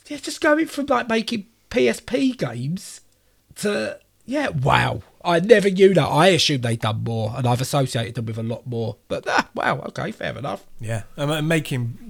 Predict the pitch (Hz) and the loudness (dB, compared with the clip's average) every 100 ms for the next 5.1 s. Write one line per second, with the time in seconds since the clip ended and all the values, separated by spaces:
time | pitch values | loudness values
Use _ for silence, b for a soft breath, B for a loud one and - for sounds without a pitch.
0 | 160 147 127 117 117 104 107 - 139 127 | -6 -4 -2 -2 -2 -4 -8 -8 -4 -4
1 | 117 - 113 131 120 120 113 110 - 113 | -2 -4 -4 -4 -2 0 0 -2 -4 -4
2 | 104 101 98 110 117 104 90 - B B | -6 -10 -8 -8 -8 -10 -12 -18 B B
3 | B B B - 110 107 107 127 120 180 | B B B -4 -2 -2 -2 -4 -2 -2
4 | 151 131 - 131 - 131 117 98 92 95 | 0 -2 -2 -4 -4 -2 -2 -4 -8 -14
5 | - | -18